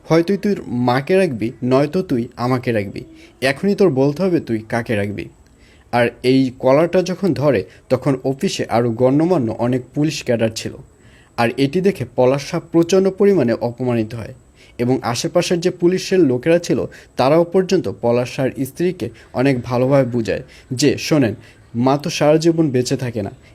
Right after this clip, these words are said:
এবং মা যতদিন থাকে ততদিনই তার সেবা যত্ন করা উচিত, তাকে সাথে রাখা উচিত। আমাদের মা নেই, আমরা বুঝি মায়ের মর্মটা।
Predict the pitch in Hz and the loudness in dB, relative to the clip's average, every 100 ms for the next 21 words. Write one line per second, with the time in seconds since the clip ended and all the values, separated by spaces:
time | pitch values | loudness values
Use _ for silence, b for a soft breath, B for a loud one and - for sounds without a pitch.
0 | - 127 117 107 117 120 123 127 127 147 | -4 0 0 0 0 2 2 0 0 0
1 | 165 160 170 - 151 127 127 156 175 185 | 0 0 -4 -6 -4 -2 -2 0 2 2
2 | 143 110 - 127 120 120 127 127 117 117 | 2 0 -2 0 0 0 -2 -4 -4 -2
3 | 110 110 131 - B B - 131 139 131 | -4 -6 -12 -16 B B -4 -2 0 -2
4 | - - - - 131 139 123 120 113 - | -2 -12 -8 -4 -2 0 -2 -2 -6 -8
5 | 127 - b b 131 147 170 123 110 117 | -14 -16 b b 0 2 2 2 2 0
6 | 117 104 98 113 127 135 131 165 - - | 0 -2 -4 -4 0 0 2 0 -2 -12
7 | B B 117 117 120 107 113 113 110 107 | B B -2 2 2 0 0 0 0 -4
8 | 107 | -8